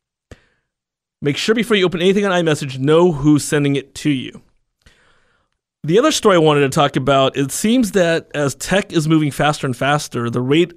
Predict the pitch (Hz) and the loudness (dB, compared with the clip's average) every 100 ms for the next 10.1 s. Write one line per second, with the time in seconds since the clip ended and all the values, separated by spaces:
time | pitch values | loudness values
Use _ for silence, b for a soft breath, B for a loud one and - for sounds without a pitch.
0 | - 147 139 135 127 - - 170 156 143 | -4 0 2 0 -4 -6 0 2 2 -2
1 | - 135 135 135 127 127 127 - 190 170 | -4 -4 -2 -4 -6 -8 -6 -2 -2 -2
2 | 135 131 123 - - b b 123 131 - | -4 -2 -2 -6 -18 b b -6 -6 -4
3 | 143 135 131 123 120 b b b - 113 | -2 0 0 -4 -8 b b b -12 -6
4 | 156 143 - 110 113 - 131 123 120 - | -4 -4 -4 -8 -10 -10 -6 -4 -6 -8
5 | 143 151 143 - 151 143 131 123 123 120 | -4 -2 -2 -2 -2 0 -2 -2 -2 -2
6 | 120 131 127 120 117 - b b b _ | -6 -8 -6 -6 -8 -14 b b b _
7 | _ _ - 170 165 156 139 135 143 135 | _ _ -2 -2 2 2 2 0 0 0
8 | 156 139 131 123 127 143 156 - - 139 | 0 0 0 -2 0 0 0 -2 -2 0
9 | 131 135 - 127 135 147 147 127 127 120 | 2 0 -2 -6 -2 0 2 0 -2 -2
10 | 117 | -4